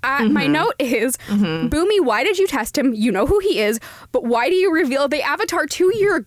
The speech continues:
Speaker 1: guards? Boomy, what the fuck?" Like, I get Boomy being
Speaker 2: Yeah.
Speaker 1: like, "Hey, you're the
Speaker 2: Yeah.
Speaker 1: Avatar," to himself, but now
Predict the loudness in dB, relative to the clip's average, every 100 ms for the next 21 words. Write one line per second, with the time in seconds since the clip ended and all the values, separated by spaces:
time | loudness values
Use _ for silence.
0 | _ -2 0 2 2 0 -2 -4 -2 0
1 | 2 2 0 -4 -4 -2 0 -2 -4 -4
2 | -2 -4 -16 -18 -14 -6 -2 0 2 0
3 | 0 0 2 2 0 0 0 -2 -2 0
4 | 0 -2 -4 -2 0 0 0 0 0 0
5 | -2 -2 0 2 2 0 0 0 2